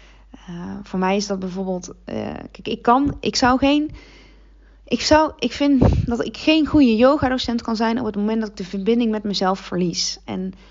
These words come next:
daarom vind ik, maak ik deze podcast ook weer. <laughs> Hm. En ben ik, ja, doe ik wat ik doe, omdat ik geloof dat je, als je deze, dit werk doet,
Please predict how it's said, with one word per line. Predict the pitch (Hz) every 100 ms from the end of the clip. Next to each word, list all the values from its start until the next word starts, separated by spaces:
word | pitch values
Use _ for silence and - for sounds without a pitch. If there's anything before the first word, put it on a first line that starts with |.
| -
daarom | - 208 220 208
vind | 208 202
ik, | 196 -
maak | 185 180
ik | -
deze | 226 240
podcast | 254 202 - 196 -
ook | 190 196
weer. | 180 190 190 190
<laughs> |
Hm. | - 202 190 185 - -
En | -
ben | 185 180
ik, | 180 180
ja, | - 170
doe | 160 208
ik | 185
wat | 180
ik | 175
doe, | 175 214 240
omdat | - 185 180
ik | 180
geloof | - 190 185 185
dat | 185 180
je, |
als | - 180 -
je | 202 98 - - -
deze, | 185 175 185 175 -
dit | 170 160
werk | 180 247 190
doet, | 220 240